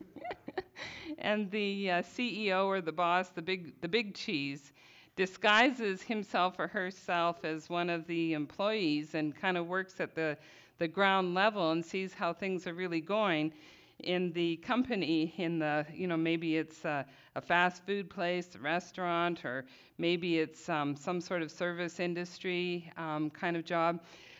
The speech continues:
But they go undercover so that they can see really how things are going. And, um, it can get quite wild. One of the episodes, one of the employees is kinda being watched by his undercover boss, who he doesn't know is his boss because it's a big company.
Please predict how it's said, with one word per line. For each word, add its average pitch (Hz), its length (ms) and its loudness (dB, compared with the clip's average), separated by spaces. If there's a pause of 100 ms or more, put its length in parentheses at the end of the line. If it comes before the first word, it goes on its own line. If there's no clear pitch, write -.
(100)
But 185 220 2
they 180 260 2
go 214 260 2
undercover 208 720 2
so 185 240 -4
that 180 120 -4
they 208 140 0
can 208 240 -4
see 202 280 -4
really 180 560 0
how 160 160 0
things 156 360 -2
are 147 80 -8
going. 151 420 0 (500)
And, 170 500 2
um, 156 380 4
it 170 100 -4
can 196 180 -4
get 180 220 -2
quite 170 300 0
wild. 170 420 2 (1200)
One 208 320 4
of 240 160 4
the 185 180 2
episodes, 160 960 -2 (120)
one 190 340 0
of 180 180 0
the 170 260 2
employees 165 680 0
is 151 140 -6
kinda 175 260 0
being 165 240 0
watched 160 380 0
by 156 160 0
his 156 220 -4
undercover 160 540 -2
boss, 147 400 0
who 143 200 -6
he 156 180 -10
doesn't 151 340 -2
know 151 200 0
is 139 180 -8
his 120 160 -10
boss 151 400 -2
because 135 340 -10
it's 131 200 -14
a - 20 -8
big 143 240 -8
company. 156 600 -4